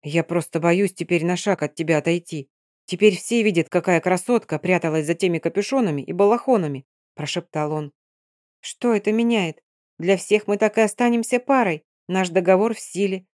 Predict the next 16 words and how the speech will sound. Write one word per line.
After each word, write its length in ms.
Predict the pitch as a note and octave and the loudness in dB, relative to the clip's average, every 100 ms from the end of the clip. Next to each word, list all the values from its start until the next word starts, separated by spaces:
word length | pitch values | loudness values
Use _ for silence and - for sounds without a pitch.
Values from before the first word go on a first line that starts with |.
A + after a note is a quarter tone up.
| _ | _
напомнила 500 | E3 D#3 F#3 F3+ F3 | -6 -2 0 0 -2
я, 200 | F3 G3+ | 0 -2
надеясь, 380 | F#3 E3+ F3+ E3+ | -4 -2 -2 -2
что 160 | - F3 | -4 -4
он 80 | |
успокоится 640 | F#3 - G3 G3+ B3+ G#3+ - | -4 0 0 2 2 2 -2
и 160 | - F#3 | -8 -2
перестанет 600 | G3+ G#3 - G#3+ E3 - | -2 -2 0 0 0 -4
меня 160 | E3+ | -4
нервировать. 640 | F3 G3 G3 F#3+ D3 C3+ _ _ _ _ _ _ _ - | 0 0 0 0 -2 -8 _ _ _ _ _ _ _ -8
«Наверное, 580 | D#3+ D3+ G#3 G#3+ G#3+ G3+ | -4 -2 -2 -2 -4 0
ты 140 | G#3+ | -2
права. 520 | G#3 G3+ D#3 E3 E3+ _ | 2 2 2 0 -6 _
Зря 300 | C#3+ E3 A3 | -4 0 2
я 60 | E3 | 0
психанул. 580 | - D3+ E3+ E3 D3 | -4 -6 -2 -2 -4